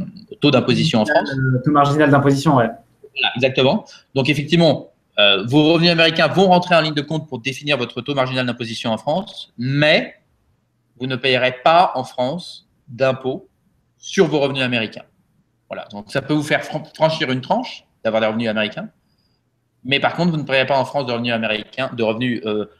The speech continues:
Speaker 1: de, de, de, vous ne payerez pas en France de, d'impôts sur vos revenus fonciers américains. Vous ne les payerez qu'aux États-Unis à des taux, comme je disais,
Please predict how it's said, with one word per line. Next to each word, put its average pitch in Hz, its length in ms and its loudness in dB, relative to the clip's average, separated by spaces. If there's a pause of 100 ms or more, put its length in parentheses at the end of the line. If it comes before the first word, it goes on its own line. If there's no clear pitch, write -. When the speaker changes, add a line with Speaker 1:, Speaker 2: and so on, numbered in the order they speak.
(240)
Speaker 1:
de, 120 120 -2
de, 113 220 -2
de, 110 140 -8
vous 110 80 -6
ne 117 60 -6
payerez 123 200 0
pas 135 160 4
en 123 120 4
France 139 340 0
de, 110 100 -2
d'impôts 123 440 2
sur 120 240 -8
vos 110 120 -4
revenus 113 240 -4
fonciers 117 260 -6
américains. 107 500 -2
Vous 120 60 -2
ne 117 60 2
les 113 60 2
payerez 113 440 0
qu'aux 170 120 6
États-Unis 117 720 -2
à 127 120 4
des 110 160 -2
taux, 143 180 -6
comme 120 180 -6
je 107 60 -6
disais, 113 440 -6